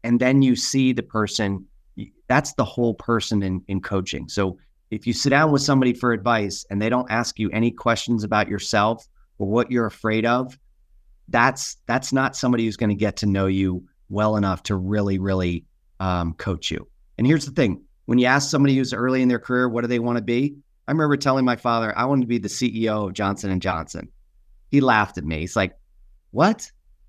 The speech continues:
Like, how do you know that? Like, what is that?" I, I didn't even know what that was. I didn't even know. And Jim Burke, who went to the same college that I went to,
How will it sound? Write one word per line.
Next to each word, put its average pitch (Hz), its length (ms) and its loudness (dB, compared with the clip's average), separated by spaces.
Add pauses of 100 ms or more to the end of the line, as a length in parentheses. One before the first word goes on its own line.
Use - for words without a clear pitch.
(1120)
Like, 139 140 -2 (400)
how 180 140 2
do 208 60 4
you 196 100 4
know 180 160 4
that? 92 240 -2
Like, 113 160 -8
what 156 140 -2
is 151 100 -4
that?" 156 180 -4
I, 127 220 -2
I 143 80 0
didn't 165 180 2
even 139 160 4
know 135 140 2
what 139 140 -2
that 143 180 -6
was. - 480 -8 (180)
I 123 100 0
didn't 143 180 8
even 135 100 6
know. 127 220 2
And 117 200 -6 (260)
Jim 127 240 2
Burke, 127 300 -2
who 120 80 -2
went 113 180 -2
to 110 60 -8
the 101 80 -8
same 117 260 -2
college 117 360 -2
that 117 100 -2
I 135 100 2
went 143 260 0
to, 139 340 0